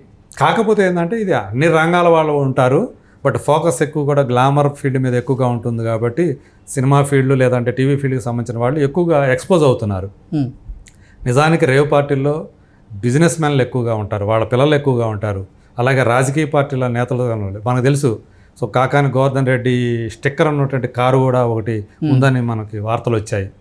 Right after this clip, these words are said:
Speaker 1: ఆ, దాదాపు బెంజ్ కార్లు, పెద్ద పెద్ద విలాసవంతమైనటువంటి కార్లు, పదిహేను కార్ల దాకా పోలీసులు సీజ్ చేశారు. So ఈ బడా బడా వ్యాపారవేత్తలు, రాజకీయ నాయకులు, అలాగే సినిమా పరిశ్రమకు సంబంధించిన వాళ్ళు, వీళ్ళందరూ కూడా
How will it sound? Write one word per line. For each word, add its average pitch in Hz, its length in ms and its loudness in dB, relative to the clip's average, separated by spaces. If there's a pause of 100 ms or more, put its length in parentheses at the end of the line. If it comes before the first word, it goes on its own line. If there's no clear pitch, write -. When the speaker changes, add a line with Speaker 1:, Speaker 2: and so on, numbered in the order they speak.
(540)
Speaker 1:
ఆ, 110 220 -8 (160)
దాదాపు 123 260 0
బెంజ్ 120 300 2
కార్లు, 139 580 2 (500)
పెద్ద 127 180 0
పెద్ద 135 220 2
విలాసవంతమైనటువంటి 127 1300 -2
కార్లు, 117 260 -2
పదిహేను 117 340 0
కార్ల 123 240 0
దాకా 143 220 0
పోలీసులు 123 380 -4
సీజ్ 110 320 -6
చేశారు. 101 340 -6 (500)
So 190 220 0
ఈ 123 180 -2
బడా 107 280 0
బడా 151 400 2 (500)
వ్యాపారవేత్తలు, 131 760 -2
రాజకీయ 123 400 -2
నాయకులు, 135 400 -6 (340)
అలాగే 151 220 -4
సినిమా 143 400 0
పరిశ్రమకు 131 380 -4
సంబంధించిన 120 360 -6
వాళ్ళు, 120 180 -2
వీళ్ళందరూ 120 380 0
కూడా 160 440 0